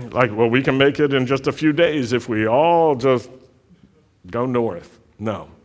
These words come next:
The way through the wilderness is designed to strengthen us, to fortify us, to purify us, to give us the experience we need in order to follow the Lord,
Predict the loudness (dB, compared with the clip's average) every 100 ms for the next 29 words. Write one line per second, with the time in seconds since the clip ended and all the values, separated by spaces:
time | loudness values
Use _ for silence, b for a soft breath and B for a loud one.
0 | _ _ _ b b b b b b b
1 | b 2 4 4 2 0 0 0 0 0
2 | -2 -2 -4 -4 -4 -6 -8 -6 -4 -2
3 | -2 -2 -6 -10 -14 -18 -20 _ b b
4 | b b b -8 -4 -4 -4 -6 0 0
5 | 0 -2 -2 -2 -8 -10 -8 -8 -4 -2
6 | -2 -2 0 0 2 -4 -10 -10 -8 -8
7 | -4 -2 0 -2 -2 -4 -4 -6 -8 -12
8 | -18 B B B B -4 0 2 0 -4
9 | -2 0 2 0 0 -2 -2 -4 -2 -2
10 | -2 -4 -6 -6 -4 -2 -2 -2 0 0
11 | -2 -4 -6 -4 -4 0 0 2 0 -2
12 | -8 -4 2 4 4 2 0 0 -2 -2
13 | -2 0 -2 -4 -8 -12